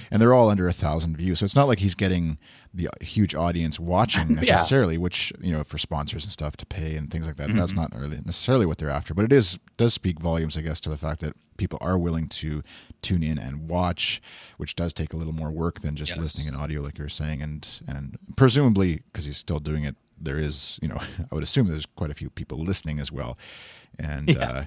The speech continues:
Speaker 1: and yeah, that he gets to just do this anyways and, and have fun with it, I think is, is awesome. That's, uh, certainly a, a bonus that's, uh, getting to play with some of that stuff and, and mess around with things and, and sort of,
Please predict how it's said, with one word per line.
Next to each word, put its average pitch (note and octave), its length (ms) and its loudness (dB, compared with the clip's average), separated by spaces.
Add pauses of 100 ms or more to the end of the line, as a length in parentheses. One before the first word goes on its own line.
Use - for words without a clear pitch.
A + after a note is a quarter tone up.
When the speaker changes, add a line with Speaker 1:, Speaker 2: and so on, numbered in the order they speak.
Speaker 1:
and C3+ 120 4
yeah, A#2+ 160 8
that G2 180 2
he G#2+ 80 6
gets A2+ 220 4
to G2 100 0
just F2 380 0
do G#2 180 6
this F2+ 160 2
anyways E2+ 380 2
and, D2 240 -4
and D2+ 140 -6
have D2+ 180 -6
fun G#2+ 300 4
with E2 120 2
it, D2+ 60 0
I D2+ 80 -2
think D2+ 160 -2
is, D2 220 -6
is D2+ 160 -6
awesome. D2 320 -2
That's, D2 300 -6
uh, C2+ 180 -6 (460)
certainly D2+ 300 -4
a, C#2 180 -4
a D2+ 120 -4 (180)
bonus D#2 500 -2
that's, D#2 340 -6
uh, D2 280 -4 (280)
getting - 180 -6
to D#2 60 -8
play D2+ 180 -4
with D2 100 -4
some C#2+ 160 -4
of D2+ 60 -2
that C#2 120 -6
stuff - 380 -6
and, - 460 -12
and D2 100 -8
mess C#2+ 240 -6
around C#2 160 -8
with B1+ 100 -12
things C#2+ 260 -10
and, D#2 160 -10 (300)
and F#3 140 2
sort D#3 160 4
of, - 220 -4